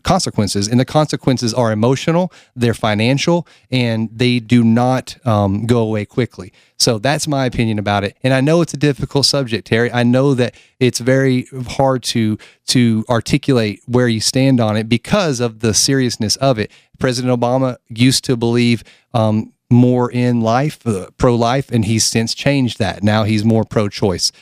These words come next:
So, in your opinion, tell, tell me how you feel about abortion. It's a big issue.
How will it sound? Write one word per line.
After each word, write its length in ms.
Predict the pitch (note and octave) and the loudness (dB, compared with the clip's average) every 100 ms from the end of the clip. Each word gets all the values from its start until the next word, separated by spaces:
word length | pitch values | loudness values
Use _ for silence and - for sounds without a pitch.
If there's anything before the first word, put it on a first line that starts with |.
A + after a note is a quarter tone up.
| _ _ | _ _
So, 380 | - D3+ A#2+ G2+ _ _ _ _ _ _ _ _ | -2 0 -2 -6 _ _ _ _ _ _ _ _
in 120 | B2+ | 0
your 140 | B2 C#3+ | 2 2
opinion, 360 | - C3 A2+ | 0 -2 -2
tell, 320 | A2+ - D#3 D#3 | -4 -2 0 -2
tell 200 | - D3 | -2 -2
me 120 | C#3 | 0
how 120 | B2 | -2
you 180 | A2 A2 | -2 -4
feel 240 | - F#2+ | -2 -2
about 280 | F2+ F2+ F#2 | 0 -4 -4
abortion. 400 | G2+ G#2 F2 A2 | -2 0 0 -2
It's 120 | A2+ | -2
a 40 | F#3 | 0
big 220 | F#3 B2 | -2 -2
issue. 320 | G2+ - | -6 -8